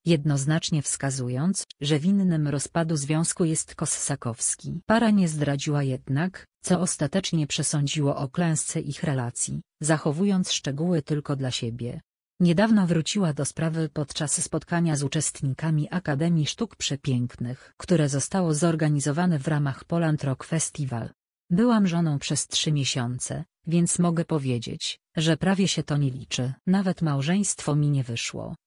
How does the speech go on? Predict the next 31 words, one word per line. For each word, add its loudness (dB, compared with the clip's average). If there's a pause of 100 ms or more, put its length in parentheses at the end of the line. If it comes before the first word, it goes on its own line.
wyjawiła 2
w -10
trakcie -2
spotkania. -4 (420)
Niemniej 6
jednak 0
szybko -2
się -2
zreflektowała 0
i -2
dodała, -4 (200)
że 0
bolesne 2
doświadczenia 2
nie 2
zdołały 0
zniszczyć -2
jej 0
wiary 2
w -2
miłość. -2
Zobacz 2
też, -8 (160)
Wojciechowska 0
w -18
taką 2
pogodę 0
pojechała 0
nad -2
polskie -2
morze. -4